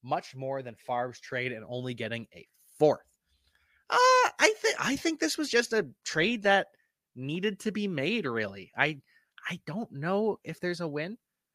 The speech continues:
Pump the brakes on the Lions. They still need a Q B. Uh, I, I think they're fine with Jared Goff.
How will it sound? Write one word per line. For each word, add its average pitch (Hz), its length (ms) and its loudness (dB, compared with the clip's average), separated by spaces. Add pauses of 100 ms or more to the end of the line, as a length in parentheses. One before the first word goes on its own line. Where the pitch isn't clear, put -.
(280)
Pump 233 180 6
the 208 80 0
brakes 196 260 6
on 170 140 6
the 135 80 6
Lions. 160 340 8
They 127 100 2
still 208 280 2
need 175 180 4
a 131 40 6
Q 156 300 0
B. 131 380 0
Uh, 160 240 2
I, 523 720 4 (240)
I 523 360 4
think 466 220 -6
they're 440 140 0
fine 392 360 2
with 339 120 -4
Jared 370 320 -2
Goff. 403 480 0